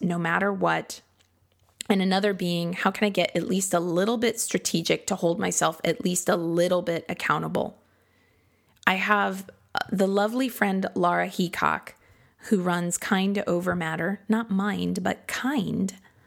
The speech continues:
over matter dot com. Beautiful friend. And she started saying to me a while ago, "What gets put on the calendar gets done." And she's so right.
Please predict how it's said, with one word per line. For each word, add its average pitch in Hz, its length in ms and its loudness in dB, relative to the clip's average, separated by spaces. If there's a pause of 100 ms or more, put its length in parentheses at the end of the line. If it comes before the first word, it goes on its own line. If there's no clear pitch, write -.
(220)
over 175 240 0
matter 170 540 -2
dot - 200 0
com. 196 460 -4 (540)
Beautiful 220 400 0
friend. 170 440 -2 (520)
And 175 500 2
she 202 640 2
started 180 400 0
saying 175 300 0
to - 100 -2
me 175 120 0
a 170 60 -2
while 165 240 2
ago, 165 380 0 (340)
"What 180 240 4
gets 175 220 -2
put 247 380 2
on 233 140 2
the 220 60 0
calendar 180 600 0
gets 175 400 -4
done." 101 400 -4 (800)
And 196 100 2
she's 190 220 0
so 175 380 2
right. - 340 -4